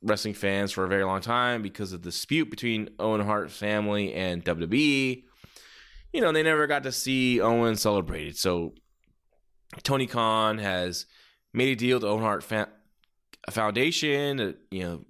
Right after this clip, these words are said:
make sizable donations to that foundation, which, which is a great foundation of, you know, giving kids scholarships for college and, you know, and, you know, and honoring Owen Hart with this tournament.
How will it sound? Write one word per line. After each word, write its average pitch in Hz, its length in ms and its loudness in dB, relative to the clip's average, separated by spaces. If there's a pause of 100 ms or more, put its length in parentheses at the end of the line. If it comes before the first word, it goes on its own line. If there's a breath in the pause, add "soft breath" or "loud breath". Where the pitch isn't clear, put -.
(100)
make 87 200 -8
sizable 135 380 -2
donations 131 520 0
to - 100 -6
that 131 240 4
foundation, 123 960 0 (360 loud breath)
which, 131 200 -6 (100)
which 117 240 0
is 107 40 -4
a 104 60 -4
great 127 220 2
foundation 107 600 0
of, 90 220 -2
you 90 160 -2
know, 90 100 -8 (200)
giving 104 200 0
kids 95 200 -4
scholarships 101 540 -2
for - 120 -10
college 117 720 -4
and, 90 160 -12 (240)
you 92 80 -8
know, 82 220 -6 (960 loud breath)
and, 143 540 2 (1400)
you 170 100 4
know, 139 80 4
and 123 140 0
honoring 147 320 2
Owen 143 180 4
Hart 143 320 2
with 135 120 -2
this 143 160 -4
tournament. 208 420 -2